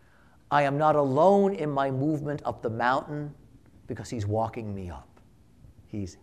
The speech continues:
helping me get there. And none of us climbs the mountain by himself or herself because we're moving up together. The church is climbing the mountain, just like the church is in the desert. Um,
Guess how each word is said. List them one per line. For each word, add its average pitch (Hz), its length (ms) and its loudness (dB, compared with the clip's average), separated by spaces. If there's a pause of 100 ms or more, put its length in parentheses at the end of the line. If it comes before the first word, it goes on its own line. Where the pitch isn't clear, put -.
helping 131 600 -4
me 104 320 -8 (300)
get - 280 -10
there. - 260 -18 (1300)
And 147 300 2
none 226 180 4
of 220 100 4
us 208 140 -2
climbs 180 400 -2
the 151 80 -2
mountain 151 440 -2
by 131 220 2
himself 127 560 -6
or 107 100 -4
herself 156 600 -8
because 135 320 -10
we're 117 100 -6
moving 117 380 -8
up 101 180 -14
together. 80 400 -12
The 95 120 -14
church 170 500 -2
is 98 100 -10
climbing 87 420 -10
the 80 60 -12
mountain, 71 380 -14 (840)
just 151 180 2
like 165 140 0
the 151 60 -6
church - 460 0
is 123 140 -6
in 120 80 -2
the 107 100 -6
desert. 107 380 -6 (1080)
Um, 135 680 4